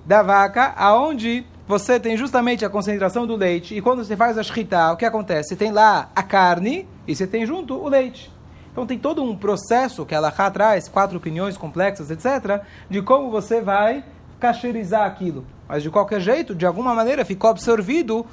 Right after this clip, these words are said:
um resto de leite naquela carne. Se você fizer o processo que a Torá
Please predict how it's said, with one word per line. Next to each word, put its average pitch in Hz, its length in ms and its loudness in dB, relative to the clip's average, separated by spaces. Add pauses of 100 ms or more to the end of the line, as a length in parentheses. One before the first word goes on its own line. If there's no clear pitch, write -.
(100)
um 202 140 0
resto 240 400 2
de 196 120 -2
leite 240 380 0
naquela 240 320 0
carne. 262 400 0 (180)
Se - 60 -14
você 208 240 -2
fizer 220 240 0
o 240 60 -2
processo 202 480 -2
que 190 60 -6
a 180 60 -2
Torá 185 440 4